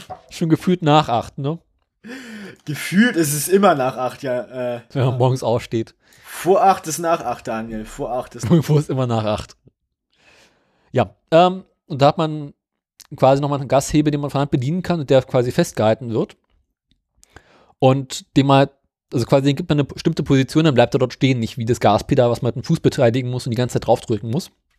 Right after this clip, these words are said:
Speaker 2: Mhm.
Speaker 1: Ähm, das ist bei Landmaschinen auch insofern reizvoll, wenn man über einen Acker tuckert und eine sehr, sehr konstante Geschwindigkeit haben möchte und nicht die ganze Zeit den Fuß trotz Bilderschütterungen irgendwie festhalten muss.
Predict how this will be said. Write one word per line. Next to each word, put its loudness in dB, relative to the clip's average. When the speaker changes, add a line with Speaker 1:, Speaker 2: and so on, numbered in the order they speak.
Speaker 2:
Mhm. -10
Speaker 1:
Ähm, 4
das 0
ist -2
bei 6
Landmaschinen 0
auch 2
insofern -2
reizvoll, -2
wenn -4
man -2
über 0
einen -2
Acker 2
tuckert -2
und -4
eine 2
sehr, 4
sehr 4
konstante 0
Geschwindigkeit 0
haben 0
möchte -6
und 0
nicht 0
die 6
ganze 2
Zeit 2
den -2
Fuß -2
trotz 0
Bilderschütterungen 0
irgendwie -8
festhalten -4
muss. -8